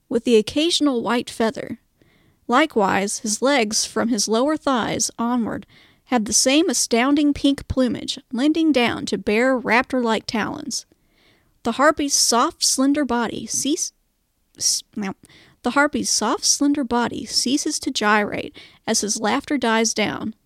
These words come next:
He looks at Andal with big, shimmering blue eyes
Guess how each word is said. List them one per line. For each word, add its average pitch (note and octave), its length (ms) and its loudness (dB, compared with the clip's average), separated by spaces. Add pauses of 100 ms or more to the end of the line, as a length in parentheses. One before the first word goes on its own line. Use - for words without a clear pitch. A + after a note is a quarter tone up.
(360)
He B3+ 160 0
looks C#4 280 0
at F#4 120 -2
Andal B3+ 400 0
with - 240 -10
big, A3+ 420 6
shimmering B3+ 680 2
blue G#3 320 0
eyes - 460 -4